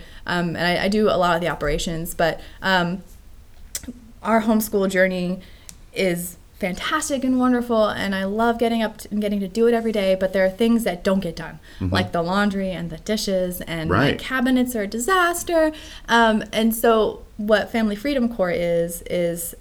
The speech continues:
Speaker 1: an agency that pairs families with what's called a family assistant, or most people would know them as a mommy's helper.
Speaker 2: Mm-hmm.
Speaker 1: I don't like that term. Um, but a family assistant is this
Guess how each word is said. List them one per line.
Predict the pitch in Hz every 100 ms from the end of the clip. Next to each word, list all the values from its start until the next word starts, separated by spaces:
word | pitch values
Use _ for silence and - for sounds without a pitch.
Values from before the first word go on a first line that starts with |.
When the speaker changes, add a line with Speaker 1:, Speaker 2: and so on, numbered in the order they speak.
| -
Speaker 1:
an | 175
agency | 196 202 180 180 170 165
that | 170 175 -
pairs | 202 180 170 -
families | 180 170 165 160
with | 160
what's | 160
called | - 170 160
a |
family | 165 165 160 156
assistant, | - 165 - - - - -
or | 170
most | 180 180 180
people | 196 175
would | 165
know | 165 160
them | 160
as | 156
a | 156
mommy's | 156 156 175 208
helper. | 226 226 247 247
Speaker 2:
Mm-hmm. | 214 208 240 233
Speaker 1:
I | 165
don't | 165
like | 202 -
that | - -
term. | 226 220 226 - - -
Um, | 196 196 160 160 175
but | 175 156 -
a | 190
family | 190 254 262
assistant | 226 196 185 185 175 -
is | 175 175
this | 175 170